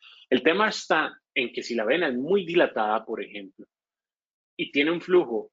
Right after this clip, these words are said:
muy rápido de sangre en su interior, cuando nosotros inyectamos el medicamento, se va a diluir muy rápidamente en toda esa sangre y el flujo sanguíneo se lo va a llevar y no necesariamente el medicamento va a tener la capacidad de impregnarse en las paredes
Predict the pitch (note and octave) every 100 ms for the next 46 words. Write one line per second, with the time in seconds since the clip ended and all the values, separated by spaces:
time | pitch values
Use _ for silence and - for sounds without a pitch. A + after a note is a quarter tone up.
0 | _ A#2 B2 C#3+ D#3 D3+ _ C3+ C#3+ D#3
1 | - A2 A#2+ C3 C3+ C3+ C#3+ C#3 D3 C#3+
2 | D#3+ B2+ A#2+ - B2+ A2 G#2+ A2 C3+ C#3
3 | E3+ - F3+ F3+ - F3+ E3+ - D3 D#3
4 | E3 F#3 D3+ A#2+ - - - A2 A#2+ D3
5 | D#3+ D3 E3+ D#3+ C#3+ D#3 - D#3+ D3+ D3
6 | - C#3 - C#3+ C#3 D#3 D3+ C#3 C3 D#3+
7 | C#3 A#2+ - D#3 F#3 G3 A#2+ A2+ A#2 C3+
8 | C3+ A#2+ B2 D#3+ C3 C#3 E3 B2+ C3+ D3+
9 | G3 G3+ F#3 - F#3 F#3+ F3+ F3 - F3
10 | D#3+ E3 F3+ D3 C3+ - C3 B2+ C3+ D3+
11 | C#3 E3 E3 C3 A#2+ - A#2 - A2+ A#2
12 | C#3 C#3+ - D3+ D3 C3 - C#3 D3 -
13 | D#3+ B2+ -